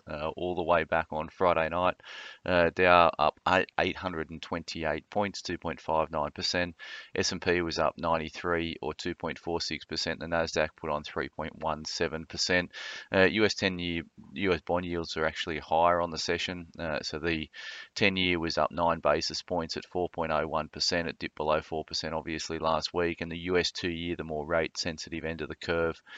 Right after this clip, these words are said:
uh, was up fourteen basis points at four point four one percent. We've got a little bit, uh, of a different thematic playing out here in our, um, uh, in bonds in Australia. Um, Aussie two years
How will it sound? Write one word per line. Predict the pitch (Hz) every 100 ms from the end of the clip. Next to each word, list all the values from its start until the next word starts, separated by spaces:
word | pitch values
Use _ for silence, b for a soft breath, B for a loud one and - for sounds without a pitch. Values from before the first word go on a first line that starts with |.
| B B B
uh, | 92 85
was | - 78
up | 82
fourteen | - 85 80 78
basis | 71 71 78 80
points | - 90 80 -
at | -
four | - 87 82
point | - 80 78
four | - 87 80
one | 80 76 76 B B B B
percent. | - - 98 95 -
We've | 107
got | 143
a | 123
little | 104 90
bit, | 85 - -
uh, | 80 -
of | 85 85
a |
different | 87 90 - 85 - _ _ _ _ - - -
thematic | 92 87 87 -
playing | 87 85 82
out | 67
here | 87 80
in | 78
our, | 80 78 78 -
um, | 76 80 80 78 78 -
uh, | 82
in | 82 82 - 85 80
bonds | - 80 80 80 -
in | 80
Australia. | 73 - 90 87 87 87 - B B B 90
Um, | 85 82 80 -
Aussie | 92 90 82
two | - 92
years | 85 80 80 82 78